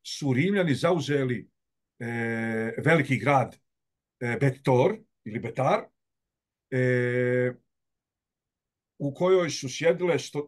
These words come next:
stotine hiljada, e, Jevreja i bio je veliki, bio je, ukratko, bio je veliki genocid, ovaj, nad Jevrejima. To je za vrijeme, znači, Bar Kohbine pobune protiv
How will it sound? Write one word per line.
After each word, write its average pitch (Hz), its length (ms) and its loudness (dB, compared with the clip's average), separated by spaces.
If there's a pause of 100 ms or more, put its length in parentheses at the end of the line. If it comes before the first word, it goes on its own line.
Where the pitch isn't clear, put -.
stotine 175 600 2
hiljada, 120 640 -2 (420)
e, 113 560 -2
Jevreja 165 480 4
i 190 80 6
bio 185 160 4
je 180 60 6
veliki, 165 420 2
bio 165 220 -2
je, 160 60 -2 (220)
ukratko, 180 360 -2
bio 156 120 0
je 147 80 0
veliki 147 240 -2
genocid, 123 520 0 (520)
ovaj, 117 680 -2
nad 135 220 4
Jevrejima. 160 440 2
To 156 160 -4
je 156 60 -2
za 127 120 -2
vrijeme, 143 300 -2
znači, 135 560 -2 (240)
Bar 143 300 2
Kohbine 139 600 0
pobune 113 440 -2
protiv 117 420 -8